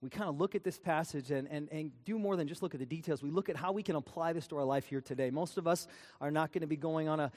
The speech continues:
on a sh-, a ship in Asia Minor and experiencing these type of conditions, but we do,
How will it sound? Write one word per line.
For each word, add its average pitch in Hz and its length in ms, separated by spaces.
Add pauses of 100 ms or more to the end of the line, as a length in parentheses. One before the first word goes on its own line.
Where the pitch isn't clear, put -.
(180)
on 143 140
a 135 100
sh-, - 240
a 127 100
ship - 520
in 156 200
Asia 170 280
Minor 156 440
and 143 80
experiencing 156 760
these 170 300
type 147 300
of - 100
conditions, 135 560
but 139 240
we 156 160
do, 143 460